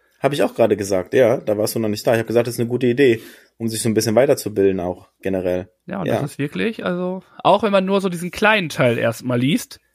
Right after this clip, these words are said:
Speaker 2: ist das schon echt ganz cool. Und wenn's dann einem wirklich interessiert, da nochmal den langen Beitrag zu machen,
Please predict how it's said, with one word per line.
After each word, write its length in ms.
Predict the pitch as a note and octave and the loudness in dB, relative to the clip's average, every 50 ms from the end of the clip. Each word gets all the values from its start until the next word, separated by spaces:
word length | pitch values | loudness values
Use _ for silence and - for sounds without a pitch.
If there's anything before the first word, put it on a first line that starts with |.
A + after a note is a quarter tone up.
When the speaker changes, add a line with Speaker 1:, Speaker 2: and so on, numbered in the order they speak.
| _ _ _ _ _ _ _ _ _ | _ _ _ _ _ _ _ _ _
Speaker 2:
ist 200 | - B2+ - - | -8 -6 -2 0
das 120 | B2+ A#2 | 0 0
schon 160 | - A#2+ A#2 - | 0 -2 -4 -4
echt 200 | - A2 - - | -6 -6 -6 -6
ganz 240 | A#2+ A2 - - - - | -6 -6 -8 -10 -10 -6
cool. 120 | C#3 D#3 | -4 -2
Und 80 | E3+ D3+ | -2 -2
wenn's 140 | C#3 C3+ C3+ | -2 -4 -4
dann 280 | C#3+ C3 B2+ B2+ - _ | -4 -6 -6 -8 -14 _
einem 280 | - - C3+ B2+ B2 B2 | -6 -4 -2 -2 -2 -2
wirklich 220 | D3 D3+ - D#3 D3+ | -2 -4 -2 -4 -6
interessiert, 500 | C3 - C3 A#2 - - F3+ G#3 - - | -4 -4 -6 -6 -6 -6 -6 -2 0 0
da 100 | D#3+ D#3 | 2 2
nochmal 220 | D#3 D3+ D#3 C#3+ | 2 0 0 0
den 140 | C#3+ C#3+ C#3 | -2 0 0
langen 260 | C3+ C#3 D3+ E3+ F3 | 0 0 0 -2 0
Beitrag 480 | D#3+ E3+ E3+ F3 - - E3+ E3 - - | 0 0 0 0 0 0 0 0 -2 -4
zu 80 | F3 | -4
machen, 340 | E3+ E3+ E3+ E3 F#3 F#3 F#3+ | -2 0 0 0 -2 -4 -6